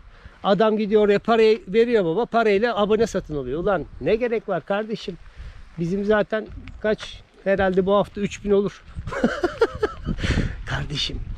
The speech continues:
kaliteli insanı öğütmek zordur. Bak bunu yaz bir kenara. Kaliteli insanı öğütmek zordur. Hemen öğütemezsin. Yavaş yavaş. Bizim acelemiz yok kardeşim. İster iki bin olsun,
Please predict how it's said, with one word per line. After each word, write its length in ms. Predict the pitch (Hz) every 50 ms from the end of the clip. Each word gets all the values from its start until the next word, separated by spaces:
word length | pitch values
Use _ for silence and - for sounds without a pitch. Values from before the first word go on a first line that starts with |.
| - - - - -
kaliteli 440 | - 151 156 165 170 - 160 147 143
insanı 440 | 139 127 120 - - - - - - - - - - - - - - - - - -
öğütmek 480 | - - - - - - 156 - -
zordur. 600 | - - - - - - - - - - - - - - - - - - - - - - - - - - - - -
Bak 500 | - - - - - - - - - - - 127
bunu 140 | 135 135 135
yaz 280 | 135 127 127 127 127
bir 60 | 127 127
kenara. 380 | - 120 117 117 - - - - - - - - - - - - - _ _ _ _ _ - -
Kaliteli 500 | - - 143 151 151 - - - - -
insanı 560 | - 151 147 139 139 - - 139 127 127 120 - - - - - - - - _ _ _
öğütmek 760 | - - - - - - - - 185 - - - - - - - - -
zordur. 480 | - - 156 147 - - - - - - -
Hemen 260 | - - - - -
öğütemezsin. 720 | - 165 160 - - 180 156 151 143 - - - - - - - -
Yavaş 360 | 220 220 208 - - - -
yavaş. 360 | 175 151 147 147 - - - - - -
Bizim 200 | 220 208 202 196
acelemiz 440 | 196 202 175 196 190 196 190 196 180
yok 160 | 202 190 -
kardeşim. 540 | - 190 170 - - - - - - - - - _ _ _ - - - - - -
İster 320 | - 160 - - - 202 180
iki 240 | 185 - - 190
bin 80 | 175 170
olsun, 540 | 175 156 143 - - 190 190 190 185 180